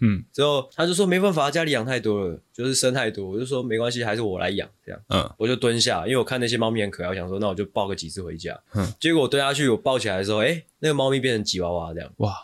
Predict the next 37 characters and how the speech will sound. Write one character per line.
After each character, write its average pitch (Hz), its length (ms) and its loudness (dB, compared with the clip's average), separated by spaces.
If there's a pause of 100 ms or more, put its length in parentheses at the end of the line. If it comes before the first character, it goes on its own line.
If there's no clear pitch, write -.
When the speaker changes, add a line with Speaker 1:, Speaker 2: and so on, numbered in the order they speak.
Speaker 2:
我 139 80 -4
说 143 100 -4
：“干， 123 240 -4
怎 101 100 -8
么 104 120 -2
这 135 60 2
么 135 100 2
丑？” - 240 -2
我 107 60 2
就 117 60 2
放 113 200 -2
下 101 160 -2
来。 - 120 -12 (540)
<laughs> 240 640 0
之 - 100 2
后 160 340 2
我 127 120 2
就 147 120 4
跟 139 180 2
那 139 100 4
个， 113 460 0
我 113 80 -2
就 135 140 2
跟 135 120 2
那 131 120 2
个， 107 200 2
就 117 320 -4
是 123 60 0
在 123 120 2
放 120 200 0
生 110 160 2
的 101 100 2
那， 104 220 0
那 104 100 -2
个 101 80 -2
人 90 200 -6
说 98 200 -6